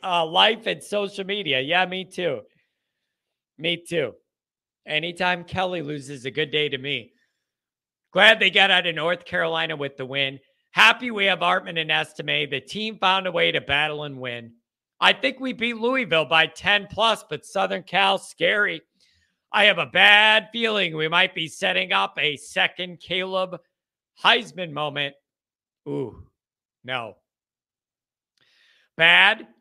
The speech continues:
good, relieved. I don't know. You gotta be relieved. Notre Dame won and they didn't lose.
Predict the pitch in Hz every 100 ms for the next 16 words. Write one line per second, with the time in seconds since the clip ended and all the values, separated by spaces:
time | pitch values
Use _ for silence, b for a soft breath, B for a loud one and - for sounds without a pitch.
0 | _ 160 175 202 - _ _ 156 151 156
1 | 190 208 - _ _ - 175 170 156 185
2 | 127 - 170 202 202 220 233 170 135 127
3 | 127 120 147 165 185 190 180 214 208 139
4 | 139 151 160 185 185 156